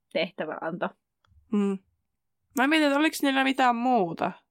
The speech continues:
Speaker 2: Tai ku, eikö
Speaker 1: Oli.
Speaker 2: siis, kyllähän siinä lueteltiin sit vaikka mitä
Speaker 1: Joo.
Speaker 2: muuta. Mulla meni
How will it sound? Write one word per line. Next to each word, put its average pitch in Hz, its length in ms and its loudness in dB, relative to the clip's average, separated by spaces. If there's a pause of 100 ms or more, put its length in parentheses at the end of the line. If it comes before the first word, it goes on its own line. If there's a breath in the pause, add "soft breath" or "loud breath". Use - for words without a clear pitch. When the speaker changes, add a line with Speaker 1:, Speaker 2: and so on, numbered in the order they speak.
(240)
Speaker 2:
Tai 247 140 2
ku, 285 140 2
eikö 285 100 6
Speaker 1:
Oli. 370 120 2
Speaker 2:
siis, 254 200 2
kyllähän 320 280 2
siinä 285 240 2
lueteltiin 190 640 2
sit 185 180 -4
vaikka 180 240 -2
mitä 180 200 -2
Speaker 1:
Joo. 202 160 2
Speaker 2:
muuta. 190 120 2
Mulla 277 260 4
meni 233 260 0